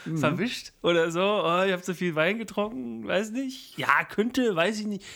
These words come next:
Speaker 2: Ich glaube, sondern der war sich so sicher, dass er wahrscheinlich auch einen Abend später noch zum Lukas gesagt hat, du, ich hab das deutlich gesehen. Ja.
Speaker 1: Warum kriegst du denn jetzt schon wieder so eine württembergische Stimme?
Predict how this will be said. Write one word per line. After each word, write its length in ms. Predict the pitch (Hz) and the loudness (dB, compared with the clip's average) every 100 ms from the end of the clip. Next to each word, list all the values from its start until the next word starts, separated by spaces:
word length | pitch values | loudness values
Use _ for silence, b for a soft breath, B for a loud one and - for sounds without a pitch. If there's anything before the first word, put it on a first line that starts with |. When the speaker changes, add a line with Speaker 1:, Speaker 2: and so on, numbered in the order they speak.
| B | B
Speaker 2:
Ich 200 | 196 - | -10 -6
glaube, 580 | 160 131 156 240 285 302 | -6 0 0 0 -2 -2
sondern 400 | 190 180 180 165 | -2 0 0 0
der 300 | 165 180 180 | 0 2 4
war 260 | 151 170 | 4 4
sich 180 | 175 165 | 0 -4
so 140 | 170 180 | -2 -2
sicher, 400 | 151 175 175 147 | -2 -2 -2 -2
dass 180 | 143 | -2
er 180 | 156 151 | -2 -2
wahrscheinlich 400 | 143 151 143 147 | -2 -2 -4 -4
auch 120 | 147 | -6
einen 100 | 139 | -2
Abend 200 | 135 139 | -2 -2
später 340 | 131 151 175 156 | -2 -2 0 0
noch 220 | 147 - B B B B - | -2 -6 B B B B -8
zum 280 | - 147 139 | -2 -2 -2
Lukas 380 | 151 185 151 | 0 2 2
gesagt 300 | 147 139 143 | 0 -2 0
hat, 140 | 156 - | -2 -6
du, 80 | 196 | -6
ich 140 | 185 | -6
hab 120 | 175 | -6
das 200 | 175 165 | -8 -8
deutlich 720 | - - 180 208 180 190 - | -8 -8 -8 -8 -8 -10 -10
gesehen. 500 | 190 185 175 180 190 - _ _ B B B - | -10 -10 -12 -14 -16 -20 _ _ B B B -6
Ja. 140 | 135 156 - - - | -8 -8 -12 -12 -4
Speaker 1:
Warum 160 | 131 | -2
kriegst 300 | 127 143 - | 0 -2 2
du 40 | 151 | 2
denn 80 | |
jetzt 100 | 143 | 2
schon 240 | - 143 135 | 0 0 0
wieder 160 | 139 | 0
so 100 | 135 | 0
eine 180 | 139 131 | 0 0
württembergische 580 | 123 175 143 127 135 123 | 0 -2 -2 -2 -2 -4
Stimme? 360 | 127 - 147 | -6 -4 -2